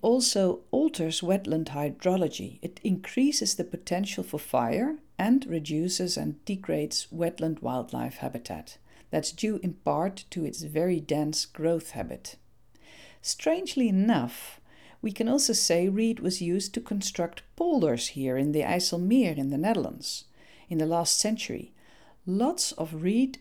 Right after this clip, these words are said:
seeds were thrown out of planes onto the water. So there you go. It's not that simple.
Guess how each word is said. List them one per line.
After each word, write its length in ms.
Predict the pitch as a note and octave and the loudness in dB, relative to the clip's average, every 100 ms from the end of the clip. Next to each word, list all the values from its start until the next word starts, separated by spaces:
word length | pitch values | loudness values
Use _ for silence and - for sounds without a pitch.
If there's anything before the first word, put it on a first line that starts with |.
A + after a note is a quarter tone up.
| - | -4
seeds 640 | - - A3+ A#3 A#3+ - | -2 0 2 2 0 0
were 140 | D#3 | -2
thrown 500 | D3 - F3 G#3+ G#3+ - | -2 0 2 2 -2 -4
out 260 | D#3 F#3+ | -2 -2
of 180 | F3+ - | -4 -12
planes 480 | - E3 F#3 G3 F#3+ - | -4 -2 0 0 -2 -2
onto 320 | A3 G#3 F#3+ | 0 0 -2
the 100 | D#3+ | -2
water. 460 | C3+ - - - - - | -2 -4 -6 -10 -14 -12
So 360 | - E3+ D#3 - - - | -6 -2 -2 -4 -18 -4
there 120 | F3 | 0
you 100 | E3 | 0
go. 320 | D3+ C2 - - - - | 0 -4 -4 -10 -20 -14
It's 160 | - - | -4 -2
not 180 | E3 - | 0 -2
that 200 | C#3 C3 | -4 -2
simple. 420 | - - - - | -4 -6 -12 -18